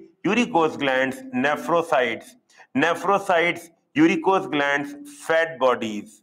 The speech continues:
okay? This is the answer. The answer is all of these. Accessory, accessory, uh,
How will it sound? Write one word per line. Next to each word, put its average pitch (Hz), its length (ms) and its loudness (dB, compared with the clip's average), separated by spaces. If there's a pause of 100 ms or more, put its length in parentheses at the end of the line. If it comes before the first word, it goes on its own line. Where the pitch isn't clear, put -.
okay? 226 520 -2 (440)
This 165 180 2
is 190 240 2
the 156 400 2
answer. 131 480 2 (640)
The 127 80 2
answer 147 300 2
is 175 180 4
all 151 260 4
of 165 200 0
these. 117 340 -8 (580)
Accessory, 190 960 -4
accessory, 143 800 -2 (240)
uh, 123 200 4